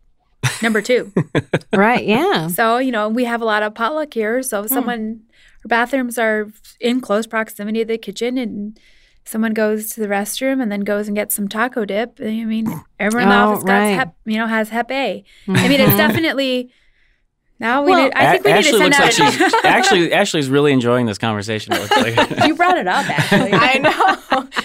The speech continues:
Speaker 4: Just in case I need to approach it at any time. It's good to know how.
Speaker 3: Yeah.
Speaker 2: Well, and again, too, it's like, even if you are in the bathroom, say, for example, just to give our coworkers the benefit of a doubt,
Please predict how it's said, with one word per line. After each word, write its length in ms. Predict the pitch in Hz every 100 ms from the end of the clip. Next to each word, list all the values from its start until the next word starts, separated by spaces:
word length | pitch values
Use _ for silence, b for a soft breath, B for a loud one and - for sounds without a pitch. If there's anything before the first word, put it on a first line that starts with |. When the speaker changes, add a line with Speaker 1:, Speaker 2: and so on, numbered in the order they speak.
| -
Speaker 4:
Just 240 | 370 -
in 140 | 311 277
case 400 | 269 285 254 277
I 120 | 202
need 220 | 220 220
to 180 | 202 247
approach 420 | 220 220 233 240
it 140 | 185 175
at 160 | 175
any 220 | 180 190 202
time. 340 | 233 208 165
It's 160 | 170 -
good 200 | 240 233
to 80 | 240
know 120 | 240
how. 300 | 247 247 185 _ _ _ B 110
Speaker 3:
Yeah. 120 | 98
Speaker 2:
Well, 220 | 294 254 -
and 160 | 294
again, 400 | 285 262 320 202
too, 240 | 190 277 247
it's 200 | 143 -
like, 180 | 233 220
even 240 | 254 330
if 140 | 320 -
you 120 | 220
are 160 | - 190
in 140 | 196
the 60 | 175
bathroom, 480 | 139 156 147 170 156
say, 680 | - 208 196 196 190 185 170 _
for 260 | - - 269
example, 560 | 247 175 185 180 175 185
just 300 | 240 269 -
to 80 |
give 400 | 214 208 202 190 185 -
our 120 | 170
coworkers 680 | - - 190 190 185 190 165
the 80 | 139
benefit 420 | 160 208 214 254
of 120 | 247
a 60 | 240
doubt, 340 | 175 175 180